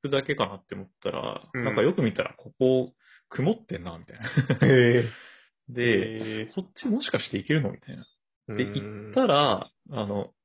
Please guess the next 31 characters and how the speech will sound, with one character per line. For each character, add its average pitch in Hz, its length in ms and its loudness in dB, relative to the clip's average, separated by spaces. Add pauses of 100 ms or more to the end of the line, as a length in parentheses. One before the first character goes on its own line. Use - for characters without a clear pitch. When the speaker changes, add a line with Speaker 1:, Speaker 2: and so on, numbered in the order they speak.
(140)
Speaker 1:
今 165 180 2
ま 247 100 6
で 110 100 2
見 107 120 0
て - 80 -18
た 95 140 -6
マ 107 140 -4
ッ - 60 -20 (180)
プ 127 80 -4
の 120 260 -2 (220)
倍 147 260 0
ぐ 160 120 2
ら 131 100 6
い 90 80 -2
の 92 200 -14 (120)
マ 98 100 -8
ッ - 20 -6 (120)
プ 104 100 4
が 92 180 2
新 101 160 0
し - 60 -8
く - 180 -16
Speaker 2:
へ 120 760 -10
ー。 - 40 -20
Speaker 1:
て、 - 300 -16
え 147 140 -2
ー、 185 40 2
み 151 100 -4
た - 80 -12
い - 40 -18
な。 - 140 -20